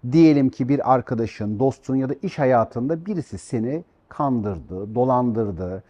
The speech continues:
Paran ya da hayatın ya da ilişkinle ilgili herhangi bir şekilde bir dolandırılmaya uğradın.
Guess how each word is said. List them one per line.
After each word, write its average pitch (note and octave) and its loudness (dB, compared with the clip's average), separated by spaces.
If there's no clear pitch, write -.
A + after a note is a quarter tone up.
Paran E3 0
ya D3+ 2
da C#3+ 6
hayatın B2 -2
ya D#3+ -2
da D3+ -4
ilişkinle C#3 -2
ilgili A2 -2
herhangi C#3+ -2
bir A#2 -4
şekilde E3 -4
bir G3 -6
dolandırılmaya C3 2
uğradın. E2 -8